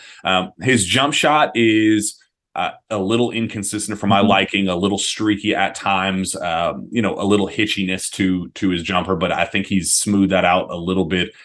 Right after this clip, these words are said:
Speaker 1: uh, here over the la-, you know, the spring and summer. Um, you know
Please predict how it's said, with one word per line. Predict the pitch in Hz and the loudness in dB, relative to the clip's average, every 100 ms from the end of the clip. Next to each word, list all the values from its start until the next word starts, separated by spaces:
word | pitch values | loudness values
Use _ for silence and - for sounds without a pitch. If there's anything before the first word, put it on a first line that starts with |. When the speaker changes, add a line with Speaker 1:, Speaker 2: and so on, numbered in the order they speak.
| - 82 | -10 -2
Speaker 1:
uh, | 82 78 | 0 0
here | 90 87 85 | -2 -4 -4
over | 85 87 | -4 -4
the | |
la-, | 85 85 85 | -2 -2 -2
you | 92 | -6
know, | 82 | -6
the | |
spring | 80 - 92 90 | -6 -2 -2 0
and | 78 | 0
summer. | 98 92 90 82 - - - | 0 2 0 -4 -10 -16 -2
Um, | 87 85 185 | -2 -2 -4
you | 190 185 | -2 2
know | 175 - | 2 2